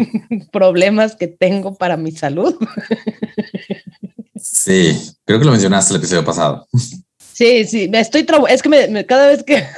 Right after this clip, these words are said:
Speaker 1: <laughs> tomo mi curso me trauma. <laughs> Pero
Speaker 2: Por eso
Speaker 1: ya
Speaker 2: no hay que
Speaker 1: casi
Speaker 2: saber
Speaker 1: lo
Speaker 2: cosas,
Speaker 1: termino.
Speaker 2: Jane.
Speaker 1: Ya
Speaker 2: Por eso
Speaker 1: casi
Speaker 2: no hay
Speaker 1: lo
Speaker 2: que saber
Speaker 1: termino.
Speaker 2: cosas.
Speaker 1: Ya sé,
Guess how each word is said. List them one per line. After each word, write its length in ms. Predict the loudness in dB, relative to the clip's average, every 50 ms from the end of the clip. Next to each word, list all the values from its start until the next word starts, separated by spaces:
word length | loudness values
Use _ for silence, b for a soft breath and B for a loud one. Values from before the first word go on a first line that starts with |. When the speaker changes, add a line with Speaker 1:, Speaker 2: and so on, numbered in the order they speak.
| -16
Speaker 1:
<laughs> 180 | -12 -8 -6 -2
tomo 320 | -2 0 0 0 0 0
mi 240 | -2 -2 -6 -6 -8
curso 540 | -10 -12 -10 -10 -10 -8 -6 -4 -4 -2 -2 -2
me 120 | -4 -4
trauma. 600 | -4 -2 -2 0 2 2 0 0 -4 -8 -8 -8 _
<laughs> 40 |
Pero 400 | -10 -8 -6 -6 -8 -8 -8 -12 _ B B B B B B B B B B B B 0
Speaker 2:
Por 120 | 2 4
eso 100 | 4 4
Speaker 1:
ya 60 | 4
Speaker 2:
no 60 | 4 4
hay 40 | 4
que 60 | 4
Speaker 1:
casi 120 | 4 4 2
Speaker 2:
saber 120 | 2 2
Speaker 1:
lo 80 | 2 2
Speaker 2:
cosas, 160 | 2 2 2
Speaker 1:
termino. 160 | 2 0 0 0
Speaker 2:
Jane. 320 | 0 0 0 -2 -4 -6 -10 -18 -20 _ _ _ _ _ _
Speaker 1:
Ya 220 | 0 2 2 2
Speaker 2:
Por 80 | 4 2
eso 60 | 2 4
Speaker 1:
casi 40 | 4
Speaker 2:
no 40 | 4
hay 40 |
Speaker 1:
lo 60 | 4 4
Speaker 2:
que 60 | 4
saber 140 | 2 2 2
Speaker 1:
termino. 180 | 2 0 0 0
Speaker 2:
cosas. 840 | -2 -2 -2 0 -2 -2 -2 -4 -6 -6 -8 -10 -10 -12 -16 _ _ _ -2
Speaker 1:
Ya 140 | 0 0 0
sé, 380 | 0 0 0 2 2 2 0